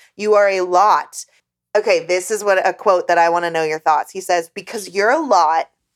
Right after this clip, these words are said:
you need to give yourself to him in doses."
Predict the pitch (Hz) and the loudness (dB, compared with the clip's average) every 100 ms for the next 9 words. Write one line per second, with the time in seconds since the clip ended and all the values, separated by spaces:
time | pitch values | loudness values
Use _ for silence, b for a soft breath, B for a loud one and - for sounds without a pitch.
0 | 185 185 208 220 233 277 277 233 220 247 | -18 -8 -6 -4 -4 -6 -4 -4 -4 -6
1 | - 196 185 - 190 190 160 156 165 _ | 0 -2 -2 -10 -10 -4 -4 -4 -10 _
2 | _ _ _ 180 180 170 151 143 - - | _ _ _ -4 -4 -4 -2 -2 -4 -10
3 | - - - | -10 -14 -16